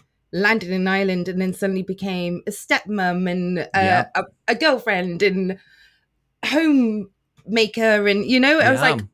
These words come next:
Speaker 1: my whole life had completely changed, completely.
Speaker 2: Mm-hmm.
Speaker 1: So definitely went through peaks and troughs, and it's still a, it's still a,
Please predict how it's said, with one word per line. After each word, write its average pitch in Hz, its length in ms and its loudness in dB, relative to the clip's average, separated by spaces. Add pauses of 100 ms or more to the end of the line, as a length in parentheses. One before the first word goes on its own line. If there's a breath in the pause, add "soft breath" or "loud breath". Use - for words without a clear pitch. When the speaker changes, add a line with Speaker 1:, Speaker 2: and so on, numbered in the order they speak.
(360)
Speaker 1:
my 240 200 2
whole 285 580 2
life 220 460 2
had 196 160 -8
completely 185 440 -6
changed, 151 540 -2
completely. 208 720 0
Speaker 2:
Mm-hmm. - 40 -6
Speaker 1:
So 180 240 -4 (500 loud breath)
definitely 294 580 -2
went 220 260 0
through 208 180 -4
peaks - 300 -8
and 175 120 -2
troughs, 160 400 -4
and 175 220 -2 (340 soft breath)
it's 262 160 -4
still 381 180 2
a, 403 40 4
it's 320 240 -4
still 453 240 0
a, 220 260 0